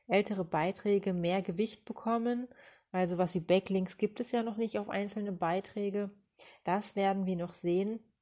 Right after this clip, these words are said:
aber es kann natürlich sein, dass es dann so ein Twitter aus beiden ist, dass es dann heißt, okay, man kann natürlich suchen, aber im Gegensatz zur normalen Suchmaschinenoptimierung wird bei Instagram dann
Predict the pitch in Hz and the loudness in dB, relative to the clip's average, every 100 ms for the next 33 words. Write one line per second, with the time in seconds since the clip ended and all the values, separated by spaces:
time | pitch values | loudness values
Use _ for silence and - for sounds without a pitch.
0 | - 185 180 185 - 190 185 185 180 165 | -4 0 2 2 -2 -2 -2 -2 -2 -4
1 | 170 - 165 180 170 165 185 180 170 165 | -4 -2 0 0 -2 -6 -6 -4 -2 -2
2 | 156 165 160 165 - - - - _ _ | -2 -2 -2 -6 -10 -20 -20 -20 _ _
3 | - - 233 262 277 247 240 - - 180 | -12 0 0 2 2 4 4 2 4 6
4 | 202 220 208 202 208 - - 170 180 175 | 6 4 0 -2 -2 -8 -4 -4 -4 -8
5 | 180 175 175 175 165 170 - 202 185 180 | -4 -4 -2 -2 -2 -4 -6 -4 -2 -2
6 | 170 - - - 190 180 180 170 - 220 | -4 -10 -12 -6 -4 -4 -4 -6 -2 0
7 | 262 - 262 262 - _ - 175 180 196 | 0 0 -4 -6 -14 _ -6 -2 2 2
8 | 196 202 - - 185 170 190 185 180 175 | 2 0 -8 -8 -4 0 0 2 0 0
9 | - - 175 165 170 202 214 226 208 196 | -4 -2 0 0 0 0 0 -2 -4 -4
10 | 202 185 - 185 190 190 185 185 - - | -4 -4 -4 -2 -2 0 -2 -2 -10 -20
11 | _ - 175 170 160 170 180 190 170 170 | _ -2 -2 -2 -4 -4 -4 -6 -4 -2
12 | 170 170 170 165 160 160 160 | -2 -2 -4 -2 -2 -2 -6